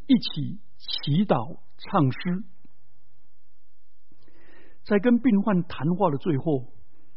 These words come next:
就可以问患者：“我是否可以为你祷告？”或者“你是否希望我们一起祷告？”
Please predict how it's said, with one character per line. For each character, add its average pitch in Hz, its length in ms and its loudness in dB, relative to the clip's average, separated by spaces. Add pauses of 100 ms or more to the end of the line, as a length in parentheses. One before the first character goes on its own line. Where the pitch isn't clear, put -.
(160)
就 196 140 6
可 - 200 2
以 143 100 6
问 151 260 4
患 147 280 2
者 - 280 -4 (840)
：“我 147 260 2
是 120 100 -4 (420)
否 - 280 -4 (300)
可 - 260 -2
以 156 240 2 (120)
为 185 260 4
你 120 200 2
祷 - 260 -4
告？” - 320 -6 (1120)
或 220 340 6
者 143 280 -2 (580)
“你 147 220 6
是 196 320 0
否 143 160 0
希 - 260 -4
望 180 300 4
我 139 100 0
们 131 200 0 (120)
一 226 100 4
起 - 220 -6
祷 139 200 -6
告？” - 340 -4